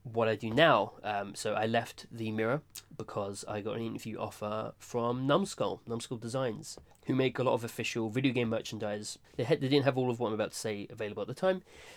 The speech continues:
but now they're sort of known for quarter arcades, the quarter scale arcade machines, tubs, the collectible, uh, ducks that look like different pop culture characters. Um, they're known for their nerdy Christmas jumpers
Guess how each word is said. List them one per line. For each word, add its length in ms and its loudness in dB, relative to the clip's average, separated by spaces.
but 100 6
now 160 12
they're 100 6
sort 200 2
of 20 0
known 160 6
for 240 4
quarter 300 4
arcades, 580 2
the 140 -2
quarter 260 -2
scale 340 0
arcade 320 -4
machines, 560 -4
tubs, 460 6
the 100 -4
collectible, 680 -2
uh, 280 0
ducks 400 2
that 180 -8
look 180 -8
like 220 -4
different 240 -8
pop 200 -6
culture 260 -2
characters. 720 2
Um, 280 -4
they're 100 0
known 200 2
for 200 -2
their 160 -2
nerdy 400 2
Christmas 420 -4
jumpers 640 0